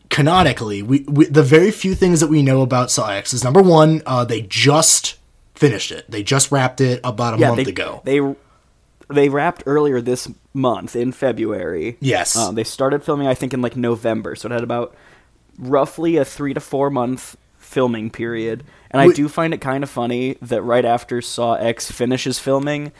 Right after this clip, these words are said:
Speaker 2: is as soon as the new Ghostbusters movie just started filming, like, yesterday.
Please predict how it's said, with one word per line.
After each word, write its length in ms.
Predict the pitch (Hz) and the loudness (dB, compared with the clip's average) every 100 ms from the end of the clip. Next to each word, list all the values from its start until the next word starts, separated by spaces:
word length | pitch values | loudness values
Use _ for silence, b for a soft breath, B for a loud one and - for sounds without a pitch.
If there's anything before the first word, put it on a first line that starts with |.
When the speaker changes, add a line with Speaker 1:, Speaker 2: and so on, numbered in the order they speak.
| b _ | b _
Speaker 2:
is 180 | 135 127 | -2 0
as 120 | 120 | -2
soon 240 | - 131 | -2 -2
as 220 | 120 117 113 | -2 -6 -6
the 100 | 120 | -4
new 160 | 117 | -2
Ghostbusters 640 | 107 107 113 - 123 131 120 | -2 -4 -4 -4 -4 -6 -8
movie 300 | 131 120 127 - | -8 -6 -8 -8
just 280 | - 123 - | -4 -4 -4
started 420 | - 123 123 120 | -2 0 0 -4
filming, 480 | 120 120 131 131 131 | -4 -2 -2 -4 -4
like, 240 | 110 107 | -8 -8
yesterday. 920 | 107 113 117 - 143 143 143 151 160 | -10 -10 -8 -8 -8 -6 -6 -6 -10